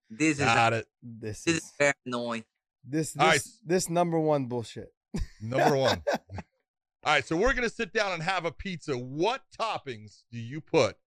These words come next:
Speaker 2: on the Chris Cyborg pizza special?
Speaker 1: First, I don't like pizza. But
Speaker 2: Oh!
Speaker 3: Whoa, whoa,
Speaker 2: That
Speaker 3: whoa.
Speaker 2: hurt. That hurt the heart right
Speaker 1: I
Speaker 2: there.
Speaker 1: don't like pizza.
Speaker 2: You don't like
Speaker 1: Especially American
Speaker 2: pizza.
Speaker 1: pizza. American pizza is the worst.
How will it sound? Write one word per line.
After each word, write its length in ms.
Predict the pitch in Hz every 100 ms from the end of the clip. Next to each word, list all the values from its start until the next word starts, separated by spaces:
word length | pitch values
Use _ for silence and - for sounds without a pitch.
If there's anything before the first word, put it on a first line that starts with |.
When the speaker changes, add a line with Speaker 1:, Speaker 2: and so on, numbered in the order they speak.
| _ _ _ _ -
Speaker 2:
on 460 | 113 107 110 110 - _
the 80 | 107
Chris 320 | - 143 147
Cyborg 760 | - - 127 117 104 107 107 101 _ _ _ _ -
pizza 320 | 135 117 117
special? 480 | - 107 85 - _ _ _ _ -
Speaker 1:
First, 280 | 180 190 175
I 180 | 165
don't 180 | 190 196
like 180 | 180 185 -
pizza. 320 | 165 - 113 - _ _ _ -
But 100 | 302
Speaker 2:
Oh! 500 | 339 320 294 269 233
Speaker 3:
Whoa, 640 | - 330 311 277 233 196
whoa, 500 | 180 262 302 277 220
Speaker 2:
That 80 | 202 277
Speaker 3:
whoa. 120 | 262
Speaker 2:
hurt. 240 | 208 160 117 _ _ _ _
That 120 | 208
hurt 220 | 202 233 208
the 100 | 160
heart 240 | 196 190
right 160 | 151 139
Speaker 1:
I 120 | 139 156
Speaker 2:
there. 80 |
Speaker 1:
don't 60 | 98
like 80 | - _ _
pizza. 180 | 151 - -
Speaker 2:
You 80 | 170
don't 160 | 247 262
like 120 | 311
Speaker 1:
Especially 200 | - 226
American 320 | 220 226 214 85 123
Speaker 2:
pizza. 80 | - -
Speaker 1:
pizza. 180 | 127 92 _ _
American 280 | 160 226 254
pizza 200 | 269 247
is 80 | 185
the 120 | 135
worst. 680 | 123 180 208 170 131 -